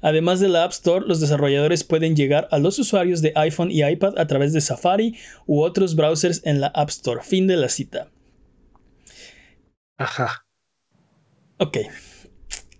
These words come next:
Speaker 1: Eh,
Speaker 2: Sí.
Speaker 1: ¿y qué hay de, no sé, qué hay de otros servicios como, por ejemplo, GeForce Now?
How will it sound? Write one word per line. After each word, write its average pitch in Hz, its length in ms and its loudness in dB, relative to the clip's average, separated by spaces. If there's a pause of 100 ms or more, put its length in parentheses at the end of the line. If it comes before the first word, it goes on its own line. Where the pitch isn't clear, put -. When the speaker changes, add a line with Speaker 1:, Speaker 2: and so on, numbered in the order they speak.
Speaker 1:
Eh, 147 280 2
Speaker 2:
Sí. 139 680 -2 (840)
Speaker 1:
¿y 170 320 0
qué 202 220 2
hay 196 220 2
de, 151 840 0 (240)
no 160 140 0
sé, 127 440 -6 (640)
qué - 80 0
hay 190 80 4
de 202 80 2
otros 202 220 0
servicios 147 440 0
como, 131 300 -2
por 131 140 -2
ejemplo, 143 440 0
GeForce 139 480 -2
Now? 131 460 -6